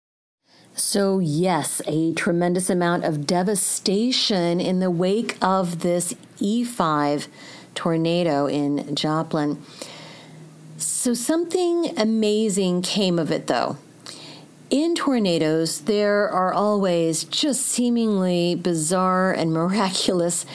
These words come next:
things that happen. Um, you can find a cow in a tree, p-, for example, or one single blade of straw driven straight through a telephone pole, that type of thing.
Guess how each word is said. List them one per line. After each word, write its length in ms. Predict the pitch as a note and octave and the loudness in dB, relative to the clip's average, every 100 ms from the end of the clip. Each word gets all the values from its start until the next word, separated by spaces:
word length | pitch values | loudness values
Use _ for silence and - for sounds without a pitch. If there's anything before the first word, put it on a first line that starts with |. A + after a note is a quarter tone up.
| - - - - | -12 -14 -14 -2
things 300 | G3+ G3 F#3+ | 0 2 2
that 120 | F#3+ | 0
happen. 800 | F#3 F3+ F3+ F#3 F#3+ E3+ E3+ E3+ | 0 0 0 2 0 2 0 0
Um, 520 | F3+ F3+ F3 F3+ F3+ | 2 2 2 2 0
you 160 | F3 F#3 | 0 0
can 180 | F#3 F#3+ | 0 0
find 540 | F#3 F#3 F3+ F3+ F3 | 2 2 2 2 2
a 120 | C#3+ | 0
cow 600 | F3 - G3 F3+ F3 F3 | -2 -2 2 2 4 2
in 160 | E3 F3+ | 2 0
a 60 | F3 | 0
tree, 420 | - F3+ F3 F3 | 0 0 2 0
p-, 200 | E3+ F#3 - | -2 -8 -6
for 200 | - F3 | -2 0
example, 760 | E3+ D#3 E3+ E3 D#3+ D3 D3 - - - - - | 0 0 0 0 0 0 0 -4 -12 -12 -10 -2
or 580 | F#3 F#3 F3+ F3 F3 F3 - - - | 0 2 2 2 0 -6 -14 -10 -6
one 400 | - G3 G#3 G#3 | -2 0 2 2
single 540 | G#3 - G3+ G3 F#3+ F3 | 2 0 0 2 0 0
blade 520 | D#3+ F3 F3+ F3+ F3+ | 0 0 2 2 0
of 160 | E3 D#3+ | 0 -2
straw 680 | - - F#3+ F3 E3+ D#3+ | -2 -2 0 2 4 4
driven 640 | D#3 D3 E3 F3+ F3+ F3+ E3+ | 2 0 0 0 2 0 0
straight 360 | - F3+ E3+ | 0 0 0
through 240 | - F#3 E3+ | 0 0 0
a 60 | |
telephone 640 | D#3+ E3+ E3 E3 E3 D#3 D#3+ | 0 0 0 0 0 0 0
pole, 440 | - D#3+ D3+ D3+ - - - - | 0 2 2 0 -6 -14 -10 -2
that 240 | F#3+ F3+ | 0 2
type 200 | F#3+ E3 | 0 2
of 140 | F3 D#3+ | 0 0
thing. 440 | F3 D3+ C#3+ D3 | 0 0 0 -2